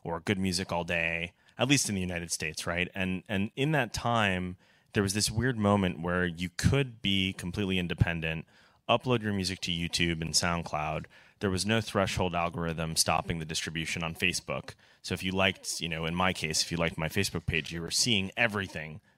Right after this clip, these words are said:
that I ever posted, whether it was good or bad. And it was an early time of being able to establish yourself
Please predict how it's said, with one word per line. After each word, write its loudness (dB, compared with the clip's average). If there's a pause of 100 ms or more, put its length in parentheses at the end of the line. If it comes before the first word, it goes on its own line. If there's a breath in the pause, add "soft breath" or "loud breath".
that -4
I 2
ever -4
posted, 0
whether -6
it -4
was -2
good 2
or 2
bad. -8 (580 soft breath)
And 4
it -8
was 0
an 2
early 4
time 4
of -4
being -2
able 0
to -4
establish 2
yourself -2